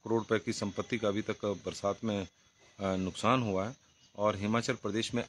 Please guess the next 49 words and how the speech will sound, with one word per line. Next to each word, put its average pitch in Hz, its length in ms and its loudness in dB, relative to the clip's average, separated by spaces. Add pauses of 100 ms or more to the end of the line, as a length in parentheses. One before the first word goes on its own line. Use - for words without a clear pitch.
आज 107 160 4
भी 107 120 0
मानसून 95 380 -2
कमज़ोर 95 400 -4
रहेगा, 92 300 -4 (140)
इस 98 140 -10
तरह 101 140 -2
का 98 140 -8
मौसम 90 320 -6
विभाग 87 280 -4
का 117 140 -6
पूर्वानुमान 85 600 -6
है। 80 60 -8
गुमन 95 260 -6
शर्मा 104 320 -4
जी, 120 240 -4 (460)
अ, 98 120 -2
बारिश 95 400 2
नहीं 104 120 -2
है 110 120 -2
धर्मशाला 101 440 -2
में 104 100 -4
सर, 113 300 0 (120)
गुमन 95 240 -4
शर्मा 92 300 -6
जी 95 100 -4
ये 92 80 -2
जानकारी 90 400 -4
दे 107 100 -2
रहे 110 120 -2
हैं। 101 60 -4
राजकुमार 92 400 -4
शर्मा 87 300 -6
जी 104 60 -4
हमारे 95 200 -8
साथ 98 120 -6
जुड़े 92 180 -6
हैं, 104 80 -4
शिकारी 98 360 -4
देवी 95 260 -4
से 98 140 -6
गोकुल 90 360 -8
ठाकुर 95 320 -6
जी 110 140 -4
जुड़ 87 160 -6
गए, 104 180 -6 (420)
शिकारी 98 360 -2
देवी। 101 320 -2
और 95 500 0